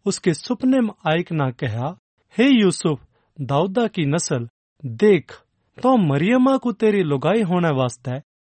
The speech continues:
तेरे घराम ल्याणत ना डर, क्योंकि जो बच्चा उसके पेटा में है, वो पवित्र आत्मा किया तरफुत है।" मरियम एक ही बेटे को जन्म दे गड़ी और तौ उसका नाम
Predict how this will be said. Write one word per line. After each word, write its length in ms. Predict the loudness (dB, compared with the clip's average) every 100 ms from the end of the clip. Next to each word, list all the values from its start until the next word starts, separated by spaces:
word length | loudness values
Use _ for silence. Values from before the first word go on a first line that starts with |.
| _ -2
तेरे 280 | 2 2
घराम 360 | 2 2 2 0
ल्याणत 500 | 2 2 2 -2 -6 _ _ _ -6
ना 240 | 0 2
डर, 300 | 0 -4 -12 _ _ _ _ _ _ _ _ _ -2
क्योंकि 520 | 0 0 -2 -6 -6 _ _ _
जो 320 | -8 2 2 4
बच्चा 400 | 0 -4 -6 -4
उसके 400 | -4 -6 -4 -4
पेटा 440 | -6 -6 0 2
में 120 | 2
है, 240 | 0 -2 -6 _ _ -2
वो 120 | -2
पवित्र 480 | 0 0 0 0 -2
आत्मा 500 | 0 -2 0 2 0
किया 400 | 0 0 0 -2 -6 _ _ -4
तरफुत 440 | -4 0 -2 -2
है।" 260 | -6 -8 -12 _ _ _ _ _ _ _ _ -6
मरियम 480 | 0 2 2 2 -2
एक 260 | -6 -4
ही 80 | -4
बेटे 380 | -4 -6 -4 -2
को 120 | -2
जन्म 380 | -2 -2 -2 -4
दे 200 | -4 -6
गड़ी 280 | -8 -10 -12 -14 _ _ -6
और 100 | -6 0
तौ 300 | 2 2 0 -6 _ _ -8
उसका 320 | -6 0 0
नाम 360 | 2 2 0